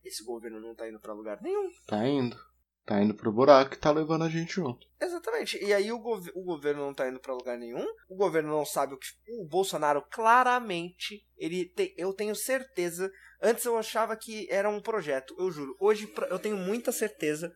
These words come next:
Speaker 1: que ele senta na casa dele de noite, agora, agora vinte e duas e trinta e nove, esse momento que a gente tá gravando, na quarta-feira.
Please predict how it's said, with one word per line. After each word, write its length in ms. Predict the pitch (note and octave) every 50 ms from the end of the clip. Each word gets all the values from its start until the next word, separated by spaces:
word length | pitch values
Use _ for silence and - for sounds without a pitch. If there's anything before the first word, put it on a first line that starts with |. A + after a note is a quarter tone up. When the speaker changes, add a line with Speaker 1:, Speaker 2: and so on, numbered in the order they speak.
| _ _
Speaker 1:
que 80 | - E3
ele 160 | D#3+ D#3+ D#3
senta 400 | - - - F3+ F#3+ G#3 G#3 A#3
na 100 | A#3+ A#3
casa 280 | - - G3+ F#3+ G3 F3+
dele 280 | C#3+ C#3 C#3+ C#3+ C#3+
de 140 | C#3 D3 D#3
noite, 420 | C#3+ B2+ B2 C3 C3+ - F3 D#3 C#3 -
agora, 480 | B2 C3+ B2 B2 A#2 B2 B2+ B2 B2+ -
agora 340 | - C3+ C3 C3+ C3 B2+ B2
vinte 200 | B2 D#3+ F#3 -
e 40 | F#3
duas 260 | D3 D3+ D3 C#3+ C3+
e 60 | C3+ C3+
trinta 260 | D3 C#3 C#3 - C3+
e 40 | A#2
nove, 240 | A2+ A#2 B2 B2+
esse 120 | C3 - C3
momento 260 | A#2+ A#2 A#2+ A2+ -
que 60 | -
a 40 | B2
gente 100 | - -
tá 100 | A2+ G#2+
gravando, 420 | B2 B2 A#2+ G2+ A2 A2 C3+ E3 -
na 120 | B2 A#2+ -
quarta-feira. 640 | - B2 A#2+ - D3+ - - B2 B2 C3+ D3+ F#3+